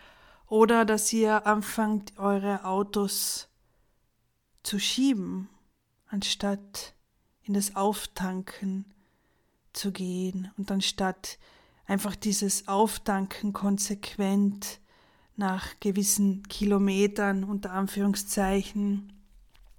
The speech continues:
ähm, einzuplanen. Ja, es sind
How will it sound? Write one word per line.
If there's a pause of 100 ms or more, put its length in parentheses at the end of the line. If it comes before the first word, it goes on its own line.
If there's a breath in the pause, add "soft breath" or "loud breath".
(360)
ähm,
einzuplanen. (1400 soft breath)
Ja,
es
sind